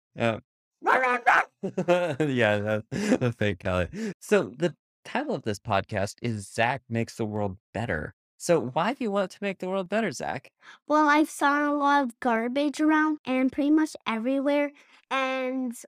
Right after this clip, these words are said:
Speaker 2: also, no matter where you live, try pick up as much garbage as you
Speaker 1: Mm,
Speaker 2: can.
Speaker 1: yeah.
Speaker 2: And I've seen lo-,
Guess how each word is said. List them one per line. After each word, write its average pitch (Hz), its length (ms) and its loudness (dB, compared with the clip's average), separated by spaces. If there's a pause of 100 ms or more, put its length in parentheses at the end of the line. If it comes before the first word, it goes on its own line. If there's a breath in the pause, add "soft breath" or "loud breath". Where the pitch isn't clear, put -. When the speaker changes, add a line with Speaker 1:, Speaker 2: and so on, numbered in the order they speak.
(100)
Speaker 2:
also, 285 500 2
no 254 260 4
matter 254 340 4
where 262 360 4
you 320 200 4
live, 226 380 -2
try 285 460 0
pick 302 220 -4
up 262 120 0 (320 loud breath)
as 226 180 -4
much 240 720 2
garbage 233 380 -2
as 240 220 -4
you 247 120 -6
Speaker 1:
Mm, - 60 -8
Speaker 2:
can. 233 220 0
Speaker 1:
yeah. 123 300 2 (260)
Speaker 2:
And 302 520 0 (300 loud breath)
I've 262 240 0
seen 269 600 -2 (640 loud breath)
lo-, 240 220 -6